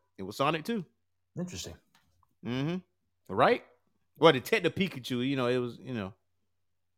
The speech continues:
Speaker 1: it was cool. I mean, don't get me wrong, but I, I, Sonic two was just, it was just great.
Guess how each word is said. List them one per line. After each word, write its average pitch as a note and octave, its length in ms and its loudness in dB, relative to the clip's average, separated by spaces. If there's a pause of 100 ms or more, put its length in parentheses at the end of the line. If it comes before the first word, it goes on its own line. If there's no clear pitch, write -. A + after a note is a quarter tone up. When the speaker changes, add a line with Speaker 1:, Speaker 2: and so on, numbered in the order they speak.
(580)
Speaker 1:
it D3+ 120 8
was C#3 100 2
cool. G#2 380 2 (120)
I G#2+ 80 -2
mean, A2 100 0
don't B2 100 0
get A#2+ 100 0
me F#2+ 80 -8
wrong, F#2+ 360 0
but F2+ 280 -6
I, A#2+ 100 6
I, F#2+ 180 4 (100)
Sonic C#3 340 2
two C3 260 0
was G#2 140 -4
just, F#2+ 260 -6 (720)
it B2 60 0
was D3+ 120 4
just A#2 100 -4
great. A2 240 2